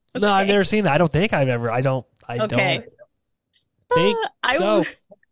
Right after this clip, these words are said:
Speaker 2: <laughs> I was obsessed with that movie. Not obsessed, but I watched it a lot when it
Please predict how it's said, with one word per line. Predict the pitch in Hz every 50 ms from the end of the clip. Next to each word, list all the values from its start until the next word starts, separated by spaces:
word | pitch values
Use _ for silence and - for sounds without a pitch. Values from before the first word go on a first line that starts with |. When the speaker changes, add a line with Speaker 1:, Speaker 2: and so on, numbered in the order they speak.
| _ _
Speaker 2:
<laughs> | _ _ _ _ - 480 403 - -
I | - 269 277
was | 311 349 339
obsessed | 370 330 277 - - 269 254 262 285 -
with | 269 269 269
that | 240 226 208 208
movie. | 220 220 214 - -
Not | 330 349 302
obsessed, | 220 - - - 202 196 190 -
but | 214 214
I | 226 240
watched | 262 262 254 262 302 302 - - 415
it | 339
a | 320 247
lot | 196 185 185 190 196 208 220 - -
when | 240 233 220 -
it | -